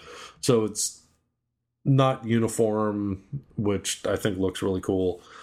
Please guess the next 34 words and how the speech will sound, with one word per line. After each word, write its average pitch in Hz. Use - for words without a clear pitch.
And 92
I 139
don't 135
know, 110
the 117
whole 165
thing 151
looks 107
awesome. 87
And 104
then 107
you 95
crank 104
it 92
up, 92
you -
crank 98
it -
down, 90
and 98
we 104
gotta 139
get 110
some 92
graphite 90
or -
something 101
to, 95
uh, 90
smooth 98
out 92
the 101
cranking, 101
'cause, 98